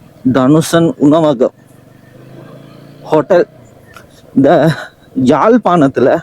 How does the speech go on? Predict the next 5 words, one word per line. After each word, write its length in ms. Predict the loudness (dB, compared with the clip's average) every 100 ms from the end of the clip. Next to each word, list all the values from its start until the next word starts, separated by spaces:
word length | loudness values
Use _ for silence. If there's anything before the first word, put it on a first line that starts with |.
| -4
அதாவது 380 | -2 0 0 2 0 0 _ _ _ -2
இந்த 120 | 0 2 2
இலங்கையில 580 | 4 4 2 2 2 2 -2 -6 -2 2 2
யாழ்ப்பாணத்துல 800 | 2 0 0 0 0 0 0 2 0
இருக்கிற 280 | -2 -4